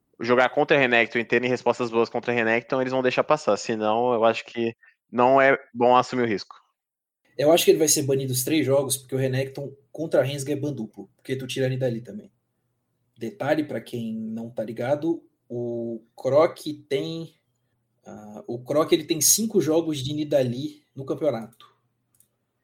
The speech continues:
Speaker 2: Os cinco, o Chiari tava de Renekton. Ele ganhou cinco.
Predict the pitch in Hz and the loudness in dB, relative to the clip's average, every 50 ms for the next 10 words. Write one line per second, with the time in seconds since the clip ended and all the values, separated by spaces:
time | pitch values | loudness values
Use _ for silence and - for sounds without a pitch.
0 | _ _ _ 196 233 220 - - - 226 262 254 - - 170 123 - - - - | _ _ _ 2 4 6 6 6 6 2 0 -4 -6 -8 -10 -10 -10 -12 -14 -18
1 | 170 131 - 165 156 156 156 151 160 147 139 135 139 139 131 107 98 - _ _ | -18 -6 -2 0 0 0 -2 -4 -6 -6 -6 -8 -10 -12 -12 -12 -14 -16 _ _
2 | _ _ _ _ _ _ _ _ _ _ _ _ _ - 120 147 139 196 208 196 | _ _ _ _ _ _ _ _ _ _ _ _ _ -12 -10 0 4 4 6 6
3 | 214 247 - - - - - - - _ | 4 2 0 0 -2 -6 -12 -16 -20 _